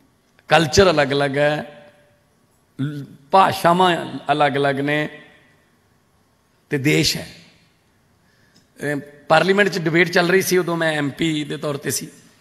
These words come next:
ਕਿ ਜੀ ਆਹ ਸਮਾਜ ਨੂੰ ਐਂ ਕਰ ਦਿਆਂਗੇ, ਉਹਨੂੰ ਆਹ ਕਰ ਦਿਆਂਗੇ। ਬੜੇ-ਬੜੇ ਡੇਢ-ਡੇਢ ਘੰਟੇ ਦੇ ਭਾਸ਼ਣ ਦਿੱਤੇ,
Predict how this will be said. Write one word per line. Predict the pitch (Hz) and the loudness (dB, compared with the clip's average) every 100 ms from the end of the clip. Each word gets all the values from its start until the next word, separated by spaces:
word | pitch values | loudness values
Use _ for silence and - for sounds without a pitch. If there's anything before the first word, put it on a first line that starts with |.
| _ _ _ _ _ _ | _ _ _ _ _ _
ਕਿ | 160 156 | -8 -4
ਜੀ | 165 156 147 - | -2 -4 -6 -6
ਆਹ | 151 165 | -2 0
ਸਮਾਜ | 165 147 147 156 | 0 -2 -2 -2
ਨੂੰ | 147 151 | -4 -4
ਐਂ | 143 | -4
ਕਰ | 139 135 | -4 -6
ਦਿਆਂਗੇ, | 143 143 147 | -4 -4 -2
ਉਹਨੂੰ | 151 147 | -2 -4
ਆਹ | 143 | -6
ਕਰ | 139 | -6
ਦਿਆਂਗੇ। | 143 147 | -8 -8
ਬੜੇ-ਬੜੇ | 139 165 165 156 | -8 -6 -6 -8
ਡੇਢ-ਡੇਢ | 139 143 143 156 156 | -4 -4 -2 -6 -6
ਘੰਟੇ | 151 135 127 | -6 -6 -6
ਦੇ | 139 | -6
ਭਾਸ਼ਣ | 139 139 123 131 | -4 -4 -4 -6
ਦਿੱਤੇ, | 127 - 139 | -6 -4 -6